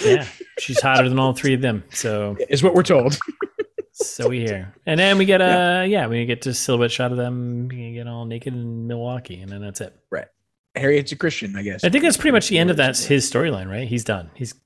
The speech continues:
Speaker 1: well, he comes, does he come back?
Speaker 2: He comes back at the end. Yeah, yeah.
Speaker 1: It is. Okay.
Speaker 2: At some point, if we thought Colin was gonna get some kind of comeuppance or learn a lesson about,
Speaker 1: No.
Speaker 2: no.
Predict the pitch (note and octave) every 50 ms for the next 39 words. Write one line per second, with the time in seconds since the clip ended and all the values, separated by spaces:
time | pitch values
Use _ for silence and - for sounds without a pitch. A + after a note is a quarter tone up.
0 | _ _ _ _ - F3+ E3 F3+ F#3+ - G#3 F3+ C#3+ C3 - - - - C#3 C3
1 | F#3+ F#3+ G#3+ G#3+ G3+ G#3+ A3+ A3+ - - - _ - A#3+ - - G4 D4 B3 E3
2 | A#2 G#2+ G#2+ G2+ G2 G2+ B2 B2 A2+ A2+ G#2+ F2+ - C3+ A#2 A2 G#2 F#2+ A2 B2
3 | A2 G2 F#2 - - - F#3+ F#3+ E3 - - B3 A3+ G3 A3+ A3 G#3+ F#3 D3+ D#3
4 | C3 - - D3 D3 D#3+ - - - - C#3 C3+ C#3+ C#3+ C3 A#2 A2 B2 A#2+ A#2+
5 | A2 B2+ B2 A#2+ - B2 A#2+ A#2 C3 B2+ A#2+ A#2+ A#2 A#2 A#2 A2 - - B2 A2+
6 | A#2 A2+ G#2 - C3 A#2+ B2 B2 - - G#2+ G#2+ A2 A#2 A#2 A#2 A#2 A2+ G#2+ G#2+
7 | G#2+ G#2+ - - A#2+ A2+ A2+ A2 A2 G#2+ G2+ G#2 G#2 - _ _ _ _ _ -
8 | - - - B2 A#2 G#2 F#2+